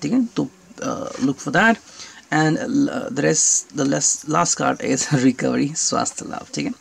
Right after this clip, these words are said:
मतलब, अ, finally आप किसी चीज़ से recover हो सकते हैं, जो कि काफ़ी अच्छी बात है। okay, I think कहीं ना कहीं पे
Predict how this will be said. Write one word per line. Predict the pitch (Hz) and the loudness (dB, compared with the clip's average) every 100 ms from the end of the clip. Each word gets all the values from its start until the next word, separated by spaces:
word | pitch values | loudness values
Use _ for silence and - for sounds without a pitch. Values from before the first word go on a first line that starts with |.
| - - - - - - | -16 -20 -20 -20 -6 2
मतलब, | 165 170 170 | 4 6 6
अ, | 175 | 4
finally | 185 185 196 208 | 4 2 4 2
आप | 175 - | 0 -2
किसी | 170 165 | -4 -6
चीज़ | - 175 | -4 -2
से | - 185 | 0 0
recover | 143 151 151 151 | 2 2 4 4
हो | 139 131 | 4 2
सकते | - - 143 | 0 -2 -2
हैं, | 170 | -2
जो | 151 | -2
कि | 143 | -2
काफ़ी | 127 120 - | -2 -2 0
अच्छी | 131 - - | 0 0 -2
बात | 131 - | -2 -4
है। | - - - - | -4 -6 -8 -8
okay, | 143 165 196 - - - - | -4 -4 -4 -10 -14 -12 -2
I | |
think | 262 247 | 4 6
कहीं | 226 220 | 8 8
ना | 226 | 8
कहीं | 220 | 6
पे | 220 | 6